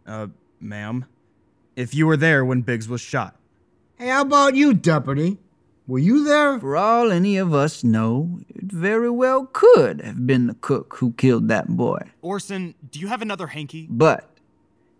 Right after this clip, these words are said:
Speaker 3: if any of you insist on a long, thorough,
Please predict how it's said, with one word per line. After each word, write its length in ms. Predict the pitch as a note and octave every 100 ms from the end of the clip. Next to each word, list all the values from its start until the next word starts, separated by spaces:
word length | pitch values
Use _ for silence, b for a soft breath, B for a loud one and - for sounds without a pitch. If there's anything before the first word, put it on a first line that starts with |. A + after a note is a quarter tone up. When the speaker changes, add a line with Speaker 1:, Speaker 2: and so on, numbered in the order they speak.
| _
Speaker 3:
if 200 | - -
any 240 | A#2 B2+ C#3+
of 100 | C3+
you 220 | C#3+ C#3
insist 600 | C3 - G#3 G3+ - -
on 120 | B2
a 60 | A2+
long, 800 | A2+ A#2+ C3+ C3+ C3+ C#3 C3+ C3+ _ _
thorough, 920 | _ - B2 B2+ B2+ C3 C3 C#3 D#3+